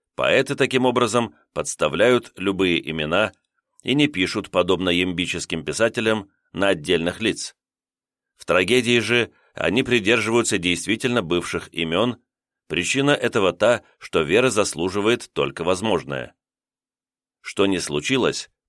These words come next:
того мы ещё не признаём возможным, а случившееся, очевидно, возможно, так как оно не случилось бы,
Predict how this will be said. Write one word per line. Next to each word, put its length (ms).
того 260
мы 120
ещё 180
не 100
признаём 520
возможным, 640
а 140
случившееся, 720
очевидно, 520
возможно, 640
так 200
как 180
оно 180
не 120
случилось 560
бы, 240